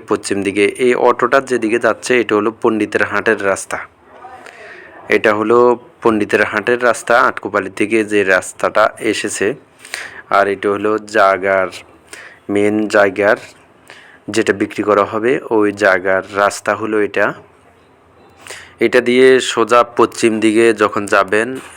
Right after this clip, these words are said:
এই যে দেখতেছেন অটো যাচ্ছে, রাস্তা পুরোটাই, আহ, কাঁচা। এখানে উন্মুক্ত খোলা মানে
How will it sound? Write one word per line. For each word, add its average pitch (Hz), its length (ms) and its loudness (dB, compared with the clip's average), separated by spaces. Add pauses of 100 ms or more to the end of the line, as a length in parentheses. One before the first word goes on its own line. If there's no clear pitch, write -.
(100)
এই 104 80 0
যে 101 100 -4
দেখতেছেন 101 460 -2
অটো 98 220 0
যাচ্ছে, 95 360 -2 (180)
রাস্তা 104 320 -2
পুরোটাই, 120 540 2 (100)
আহ, - 1900 -4 (100)
কাঁচা। 101 380 2 (320)
এখানে 104 360 0 (180)
উন্মুক্ত 107 460 -4 (800)
খোলা 101 380 2 (1120)
মানে 98 160 -2